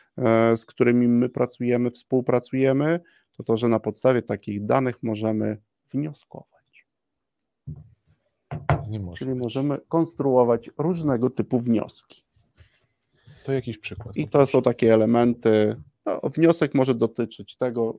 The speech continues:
Speaker 1: że na przykład w dwudziestu spotkaniach, które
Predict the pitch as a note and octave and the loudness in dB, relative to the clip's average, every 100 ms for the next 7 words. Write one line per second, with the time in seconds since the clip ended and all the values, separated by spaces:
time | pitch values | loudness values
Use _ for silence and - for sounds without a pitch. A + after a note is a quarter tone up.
0 | - G#2 G#2+ G#2 - A#2+ - G#2 G2+ _ | -14 -10 -8 -8 -4 -6 -2 -2 -2 _
1 | _ _ _ _ _ _ _ _ _ _ | _ _ _ _ _ _ _ _ _ _
2 | _ _ _ _ - A#2+ C3 C#3 D3+ C#3+ | _ _ _ _ -10 0 4 8 8 6
3 | A#2+ - A2+ - A#2+ A#2 A2+ A2 - _ | -10 -4 -6 2 2 2 0 -4 -12 _
4 | - _ A#2+ A2 G#2+ | -20 _ 0 2 2